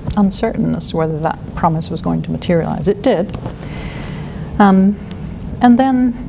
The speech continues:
uh, I actually did not have very much mentoring in my early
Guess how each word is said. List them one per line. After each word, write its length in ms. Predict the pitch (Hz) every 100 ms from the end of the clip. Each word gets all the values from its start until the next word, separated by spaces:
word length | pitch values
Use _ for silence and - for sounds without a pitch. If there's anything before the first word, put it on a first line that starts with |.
| - -
uh, 580 | 214 202 196 - - - - -
I 140 | 214
actually 760 | 254 - - 233 226 202 - - - - - - - 233
did 180 | 202 196
not 340 | 196 214 -
have 260 | 165 151 147
very 160 | 160
much 220 | 151 -
mentoring 560 | 160 160 - - 151 151
in 160 | 160 156
my 180 | 160 -
early 420 | 160 160 156 160